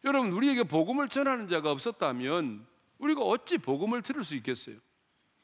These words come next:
또 하나님께서 그 누군가를 나에게 보내어서 복음을 전하지 않도록 했다고 한다면 내가 어떻게 그 복음을 믿었겠어요? 그러니까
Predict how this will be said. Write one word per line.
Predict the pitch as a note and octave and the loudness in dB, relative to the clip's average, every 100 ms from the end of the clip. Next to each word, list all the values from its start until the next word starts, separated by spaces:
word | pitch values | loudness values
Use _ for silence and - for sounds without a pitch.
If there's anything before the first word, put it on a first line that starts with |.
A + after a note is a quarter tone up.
| _ _ _ _ | _ _ _ _
또 | A#3 A3 A#3+ - - _ _ _ - | 4 4 4 -8 -20 _ _ _ 0
하나님께서 | A3 C#4 C4+ A#3 F#3+ G#3+ | 2 2 0 -2 -2 0
그 | A3 | 0
누군가를 | G3+ C#4 C4 G#3+ F#3+ G3 | -2 0 2 2 2 2
나에게 | G3 A3+ G#3+ | 2 2 0
보내어서 | F3+ B3+ A3 F#3 - E3+ | 0 0 2 2 0 0
복음을 | D#3 G3 A3 | 0 0 -2
전하지 | - F3+ A3+ G#3+ | 0 0 0 0
않도록 | A3+ C4 B3 G3 | -2 0 0 0
했다고 | A3+ A3+ E3+ | 0 0 0
한다면 | D3+ G#3 D3 B2 G#3+ E3+ - - _ _ _ _ _ | 0 0 -2 0 -2 -2 -8 -20 _ _ _ _ _
내가 | F#3 B3+ C#4 | 0 2 4
어떻게 | D#4 D#4+ - D4+ - C4+ C4 | 2 0 0 -2 0 -2 0
그 | B3 C4+ | 0 0
복음을 | A#3+ C#4+ B3 G3 A#3 D4 C4+ _ _ | 0 0 0 0 2 2 -2 _ _
믿었겠어요? | C#4+ D4 - D#3+ - - _ _ _ _ _ _ _ _ _ _ _ _ _ _ _ _ _ _ _ _ _ _ _ _ _ _ _ | 0 0 -4 -8 -10 -16 _ _ _ _ _ _ _ _ _ _ _ _ _ _ _ _ _ _ _ _ _ _ _ _ _ _ _
그러니까 | D#4+ E4 A3+ - A#3 G2+ | 2 4 2 0 -2 -2